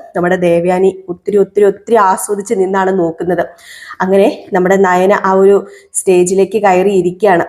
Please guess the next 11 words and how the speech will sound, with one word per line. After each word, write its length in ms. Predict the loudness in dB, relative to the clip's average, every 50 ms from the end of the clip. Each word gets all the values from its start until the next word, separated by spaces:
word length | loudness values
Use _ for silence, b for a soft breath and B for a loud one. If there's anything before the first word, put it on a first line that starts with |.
| -6
അപ്പൊ 180 | -4 -2 -2 -2
ഫംഗ്ഷൻ 460 | 0 0 -2 -2 -2 -2 -2 0 0
അവിടെ 160 | 2 2 0
തുടങ്ങി 360 | 0 0 0 0 0 0 -2
കഴിഞ്ഞിരിക്കുന്നു. 680 | -2 0 0 0 0 0 -2 -2 -2 -4 -2 -2 -2 -4 -6 _ _ _ -4
ഫംഗ്ഷൻ 340 | -4 -4 -4 -4 -4 -4 -2
തുടങ്ങി, 500 | 0 0 0 2 2 2 0 0 B B B B B B B -4
ആദ്യത്തെ 520 | -2 -2 0 -2 -2 0 0 2 2 0
കുറച്ച് 260 | 0 -2 -6 -6 -4
കാര്യങ്ങളൊക്കെ 580 | -2 0 0 2 0 2 2 2 0 0 0 -2
ഉണ്ടല്ലോ. 420 | -2 -2 -2 0 -2 -2 -2 -2